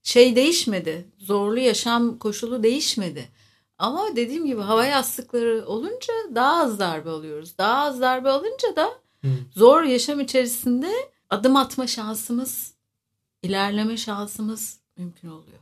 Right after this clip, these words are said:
Speaker 2: Duygusal bağlantı, ilişkiler de çok önemli değil mi? Yalnız olmadığını hisseden insan da herhalde kendini daha umutlu hisseder yani.
Speaker 1: Hisseder, evet.
Speaker 2: En zorlandığımız dönemlerde umudumuzu kaybetmememizi sağlayan şey,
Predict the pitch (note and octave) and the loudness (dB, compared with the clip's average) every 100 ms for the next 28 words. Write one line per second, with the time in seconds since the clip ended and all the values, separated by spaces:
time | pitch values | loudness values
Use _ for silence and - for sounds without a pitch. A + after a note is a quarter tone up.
0 | _ _ - B2+ C3+ - G#3 A#3+ C#3 A2+ | _ _ -4 -2 -2 -4 -4 -4 -2 0
1 | A2+ A2+ A#2 A#2 D#3 A#2 G#2+ - B2 G3 | 0 -2 -4 -6 -6 -6 -6 -6 -4 -4
2 | D#3 C#3 G2+ G2+ F#2+ F#2 F2+ F#2+ D3 E3+ | -6 -10 -10 -8 -10 -12 -16 -12 -10 -8
3 | G#2+ A2 B2 C3 D3+ C3+ B2 A2+ B2 A#2 | -2 0 0 -2 -2 -2 -2 -4 -8 -10
4 | - C3+ C3 B2+ A#2 A2 D3+ D3+ G#2+ G#2 | -12 -8 -6 -6 -8 -6 -4 -2 -2 -2
5 | G#2+ G#2 G#2 G#2+ A2+ G#2+ G#2+ G#2 G#2+ - | -2 -2 -2 -4 -2 -2 -2 -2 -2 -4
6 | - _ C#3 A2+ A2 D3 C3 - A#2 G#2+ | -8 _ -6 -6 -6 -6 -6 -8 -12 -10
7 | G#2 G#2 G#2 - G#2 - E3+ _ G3+ G3+ | -8 -8 -8 -10 -12 -14 -18 _ -16 -16
8 | G3+ - _ C#3+ F#3+ C#3+ C3+ A#2+ A#2 A2 | -16 -20 _ 2 2 4 4 4 0 -2
9 | A2+ A2 A2+ A#2 A2+ A2+ A2 G#2+ G#2+ G#2+ | -4 -4 -4 -4 -4 -2 -2 -2 -4 -4
10 | B2 A#2+ B2 B2+ C3 C3 C3 C3+ C3 C3 | -4 -4 -4 -2 -2 -2 -2 0 0 -2
11 | _ _ _ - B2 A#2+ F#3 - B2+ A2+ | _ _ _ -8 -6 -4 -6 -6 -6 -2
12 | G#2+ G#2 G2+ G#2 - A#2 A2+ A2 G#2+ A2 | 0 0 -2 -6 -10 -6 -2 -2 -2 -4
13 | G#2+ - D#3+ C#4 | -8 -10 -8 -8